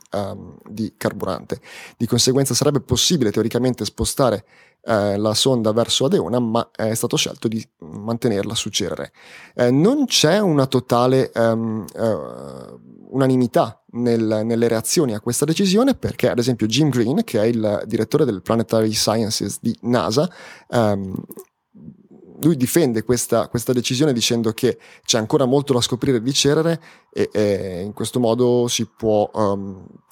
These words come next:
considerando l'intera missione, eh, rimanente dedicata a Cerere, progettare qualche, qualche cosa più, più complicata, come degli, dei flyby più arditi o, eh, ad esempio osservare Cerere al perielio, quindi con una,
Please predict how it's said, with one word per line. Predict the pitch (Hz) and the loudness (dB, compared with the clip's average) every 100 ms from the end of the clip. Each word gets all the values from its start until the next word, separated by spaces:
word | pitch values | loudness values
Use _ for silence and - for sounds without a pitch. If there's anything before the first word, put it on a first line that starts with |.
| - - | -20 -20
considerando | - 113 113 120 131 113 98 - _ | -8 -4 0 2 2 2 0 -4 _
l'intera | 120 117 113 143 | -2 0 2 2
missione, | 120 117 - 139 117 95 _ - | 2 0 2 2 2 -4 _ -4
eh, | 110 113 | 0 2
rimanente | 120 131 135 127 104 101 - _ _ | 4 2 4 2 0 -6 -8 _ _
dedicata | 135 135 151 170 | 0 2 2 2
a | |
Cerere, | - 113 131 131 - - - - _ - | 2 2 2 0 -4 -20 -20 -20 _ 0
progettare | 143 151 - 117 | 2 0 0 0
qualche, | - 107 107 110 | 2 0 0 -2
qualche | - 110 123 | -2 -2 0
cosa | 117 113 | 0 0
più, | - 113 110 110 - | -4 -4 -2 -4 -4
più | 113 | -4
complicata, | 120 147 143 101 - | -2 -4 -2 -4 -4
come | - 98 | -10 -8
degli, | 101 95 98 101 - | -8 -10 -10 -12 -4
dei | 107 | -4
flyby | 117 107 104 104 - | 0 0 0 -2 -2
più | 117 | -2
arditi | 117 - 107 - 110 - - _ | -2 -2 -4 -4 -6 -8 -20 _
o, | - 131 - | 0 2 4
eh, | |
ad | 120 107 117 | 2 4 2
esempio | 120 117 113 117 | 2 0 0 0
osservare | - 113 110 110 | 0 0 2 2
Cerere | 107 120 117 120 120 - | 2 2 2 2 0 -4
al | 67 110 104 | -2 -2 0
perielio, | 131 151 104 107 120 120 - | 0 2 2 2 0 0 -4
quindi | 117 101 95 | -6 -6 -6
con | - 101 | -8 -6
una, | 104 101 | -6 -6